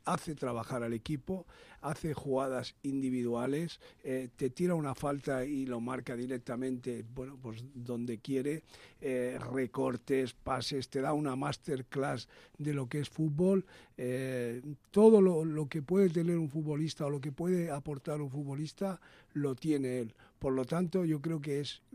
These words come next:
y, y se lo digo a mis amigos, esto es un momento dulce para disfrutarlo, igual que hemos estado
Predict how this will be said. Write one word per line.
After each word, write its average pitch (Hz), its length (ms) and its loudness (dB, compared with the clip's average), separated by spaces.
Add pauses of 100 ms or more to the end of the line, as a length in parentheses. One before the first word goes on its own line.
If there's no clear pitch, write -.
(220)
y, 131 200 -8
y - 100 -8
se - 120 -6
lo 147 100 -2
digo 220 200 4
a - 20 4
mis 156 200 0
amigos, 160 500 0 (360)
esto 180 320 6
es 208 180 8
un 185 220 -2
momento 170 500 0
dulce 196 480 6
para 160 220 -2
disfrutarlo, 156 640 -2
igual 170 240 0
que 190 100 0
hemos 170 240 -2
estado 156 440 -4